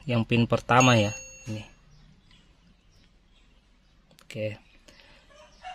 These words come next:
Terus yang kabel merah ini adalah kabel A C C. Nah, teman-teman bisa lihat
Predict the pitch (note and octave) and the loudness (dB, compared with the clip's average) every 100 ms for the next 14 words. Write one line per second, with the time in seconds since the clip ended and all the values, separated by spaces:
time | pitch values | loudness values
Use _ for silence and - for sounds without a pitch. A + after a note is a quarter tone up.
0 | - B2 D3+ F#3 - - C3+ D3 D3 E3 | 4 8 10 8 4 4 6 6 8 6
1 | D#3+ D#3+ B2 G#2+ A2+ D3+ F3 - - - | 6 6 6 6 4 4 2 -4 -18 -20
2 | - B2+ C#3 D3+ B2 A#2+ B2+ C#3+ C#3+ - | -6 0 2 4 4 6 8 6 4 2
3 | A#2+ A2+ A#2+ - A#2 A#2 - A#2+ A#2 - | 2 4 4 4 2 0 4 4 4 2
4 | G#2 - - - - - - - - - | 0 0 -18 -20 -20 -20 -20 -20 -20 -20
5 | - - - - - - - - G#2+ G2 | -20 -20 -20 -20 -20 -20 -20 -14 -8 -2
6 | A2 B2+ B2 G#2+ G#2+ A2 D3 | 2 4 4 4 4 6 4